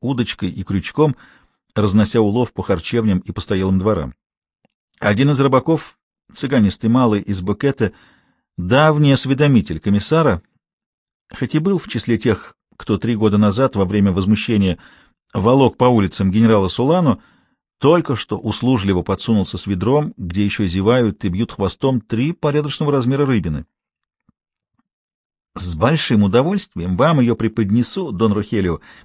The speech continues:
и мигом домой доставлю, если скажете». «Сгинь, Карамильо, не засти».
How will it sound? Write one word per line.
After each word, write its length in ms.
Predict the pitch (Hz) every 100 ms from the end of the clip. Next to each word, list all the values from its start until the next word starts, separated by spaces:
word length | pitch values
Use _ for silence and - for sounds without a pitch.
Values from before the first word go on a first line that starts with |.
| _ _ -
и 160 | 165
мигом 480 | 190 202 247 247 233
домой 280 | 202 214 196
доставлю, 440 | 170 - 175 147
если 180 | 147 147
скажете». 460 | 156 160 139 127 - _ _ _ _ _ - _ _ _ -
«Сгинь, 440 | 80 78 90 123
Карамильо, 560 | 107 104 101 85 71 76 _ _ -
не 140 | 87
засти». 440 | 92 90 - -